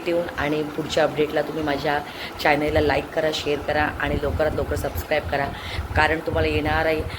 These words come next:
जेवढे पण पुढील अपडेट आहे तुम्हाला माझ्या चॅनल through मिळतील. So, आणि बरेच माझ्या शॉपमध्ये मी प्रमोशनल व्हिडिओज पण करणार आहे, जे शॉर्ट्समध्ये मी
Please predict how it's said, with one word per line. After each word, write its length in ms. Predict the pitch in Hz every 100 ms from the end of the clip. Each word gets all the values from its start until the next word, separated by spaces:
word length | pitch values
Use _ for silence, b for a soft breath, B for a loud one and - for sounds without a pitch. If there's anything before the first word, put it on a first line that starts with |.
| B 175
जेवढे 180 | 170 170
पण 140 | 180
पुढील 300 | 185 170 170
अपडेट 280 | 160 135 151
आहे 160 | 151 143
तुम्हाला 260 | 135 151
माझ्या 180 | 151 156
चॅनल 240 | 151 143
through 220 | 147 160 165
मिळतील. 320 | 165 - 123 B B B -
So, 60 | 165
आणि 140 | 175
बरेच 320 | 175 185 202
माझ्या 240 | 196 180 180
शॉपमध्ये 380 | 180 165 175 180
मी 60 |
प्रमोशनल 420 | 180 170 160 160 175
व्हिडिओज 260 | 156 160
पण 180 | 156 175
करणार 260 | 156 151 147
आहे, 200 | 147 151
जे 120 | 160
शॉर्ट्समध्ये 480 | - 143 143 147
मी 60 | 151